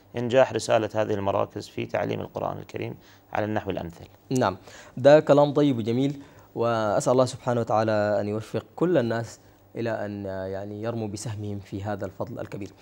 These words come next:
Speaker 2: فضيلة الشيخ، يعني، مراكز بهذا الحجم، آه، أكيد، آه،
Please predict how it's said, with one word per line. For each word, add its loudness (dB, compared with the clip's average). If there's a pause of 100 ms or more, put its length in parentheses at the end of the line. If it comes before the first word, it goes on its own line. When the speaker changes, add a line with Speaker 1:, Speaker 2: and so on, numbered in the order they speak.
(340)
Speaker 2:
فضيلة 0
الشيخ، 2
يعني، 0 (220)
مراكز 2
بهذا 4
الحجم، 0 (680)
آه، 2
أكيد، 0 (160)
آه، 0